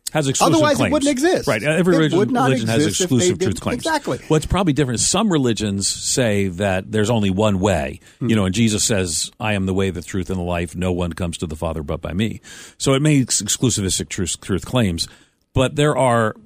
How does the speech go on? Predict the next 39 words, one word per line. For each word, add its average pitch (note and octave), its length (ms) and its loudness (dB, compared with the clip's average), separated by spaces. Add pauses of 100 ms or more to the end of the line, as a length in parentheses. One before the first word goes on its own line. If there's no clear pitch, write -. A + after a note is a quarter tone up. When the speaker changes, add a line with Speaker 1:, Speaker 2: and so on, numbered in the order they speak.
(600)
Speaker 1:
truth - 260 2
claims C#3 240 2
that A2+ 60 -2
are A2+ 40 2
made A2 200 2
that F#2+ 80 -2
are F#2+ 40 -2
exclusivistic G#2+ 540 -2
that F#2+ 180 -2
doesn't, B2 460 0
not C#3+ 180 0
every C#3 180 4
religion G#2+ 360 0
believes F#2 240 0
that F#2 160 -2
there's G2 180 -4
only F#2+ 240 2
one F2+ 320 0
way. D#2 340 -4 (140)
Speaker 2:
Mm-hmm. G2+ 220 -4
Speaker 1:
That A2+ 160 -2
tends C#3+ 260 0
to A#2 60 -4
be A2+ 80 0
something G2 280 -2
more G2+ 300 2
Christian, G2+ 460 -4
more F#2+ 200 -2
evangelical. F#2+ 480 -4
But G3+ 140 2
others F3+ 300 2
do C#3+ 160 2
believe D3 220 2
that. F2+ 120 -2
Islam G#2+ 460 -2
certainly F#2 400 -4 (340)
would. G2 380 2
Not, B2+ 220 -4
again, C#3 300 0